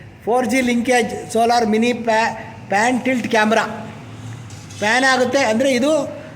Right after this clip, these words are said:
ಪ್ಯಾನ್ ಆಗೋಂಥದ್ದು. ಕೆಳಗಡೆ ಇರೋವಂಥ ಭಾಗ ಇದೆಯಲ್ಲ, ಇದು ಪ್ಯಾನ್ ಆಗೋಂಥದ್ದು.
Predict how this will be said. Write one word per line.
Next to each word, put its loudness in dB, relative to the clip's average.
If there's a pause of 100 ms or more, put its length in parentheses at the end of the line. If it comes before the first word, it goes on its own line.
(580)
ಪ್ಯಾನ್ 0
ಆಗೋಂಥದ್ದು. 0
ಕೆಳಗಡೆ 2
ಇರೋವಂಥ 2
ಭಾಗ 2
ಇದೆಯಲ್ಲ, 2 (500)
ಇದು -2
ಪ್ಯಾನ್ 2
ಆಗೋಂಥದ್ದು. 0